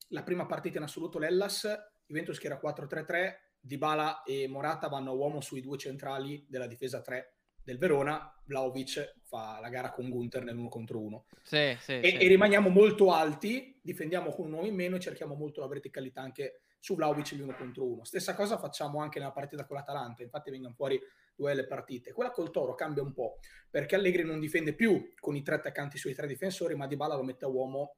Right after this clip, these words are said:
Speaker 1: su, su Mandragora. Il che cosa significa? Che si apre un buco lì, e infatti se vedevi c'era Rodriguez, che era nella posizione che doveva marcare Dybala,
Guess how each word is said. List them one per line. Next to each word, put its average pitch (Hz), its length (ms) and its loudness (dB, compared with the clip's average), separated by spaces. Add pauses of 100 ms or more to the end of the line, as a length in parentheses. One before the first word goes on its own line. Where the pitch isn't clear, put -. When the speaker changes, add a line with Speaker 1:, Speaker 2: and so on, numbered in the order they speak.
(140)
Speaker 1:
su, 120 400 -6 (380)
su - 160 -20
Mandragora. 117 580 -2 (400)
Il 151 120 -2
che 190 120 6
cosa 170 220 4
significa? 147 560 0
Che 185 140 4
si 185 160 6
apre 196 480 6
un 135 100 -4
buco 151 240 2
lì, 147 320 4
e - 100 -6
infatti 165 320 2
se - 140 -2
vedevi 151 280 4
c'era 139 200 0
Rodriguez, 143 560 2
che - 80 -6
era 120 380 -4
nella 127 180 -4
posizione 127 420 -4
che 131 80 -12
doveva 127 160 -2
marcare 127 300 -6
Dybala, 143 400 0